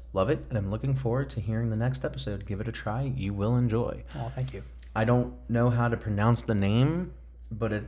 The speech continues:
Speaker 1: looks like it's Rem, Remkutsi, because it's R E M C C U T C. So thank you for
Speaker 2: Thank you for the kind words.
Speaker 1: the five star and the kind words.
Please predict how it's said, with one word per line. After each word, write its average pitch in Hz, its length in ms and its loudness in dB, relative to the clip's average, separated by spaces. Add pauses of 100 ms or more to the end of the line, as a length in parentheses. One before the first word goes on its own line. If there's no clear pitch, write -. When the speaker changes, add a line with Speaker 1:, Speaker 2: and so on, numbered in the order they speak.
(120)
Speaker 1:
looks 123 280 -2
like 120 200 2
it's - 300 -4
Rem, 123 840 6 (420)
Remkutsi, 120 1160 0 (760)
because 110 220 4
it's 98 140 -2 (100)
R 110 160 4
E 117 220 0
M 113 480 2 (220)
C 135 200 0
C 131 220 4
U 110 280 2
T 92 520 -2
C. - 300 -8 (840)
So - 220 -6 (340)
thank 104 200 -2
you 110 140 4
for - 140 -6
Speaker 2:
Thank 190 160 4
you - 140 2 (200)
for 143 80 -6
the 131 60 -4
kind 143 160 2
words. 160 160 -2
Speaker 1:
the 107 60 4
five 104 280 4
star 110 320 2
and 101 200 -2
the 92 40 -2
kind 95 320 -6
words. 98 280 -6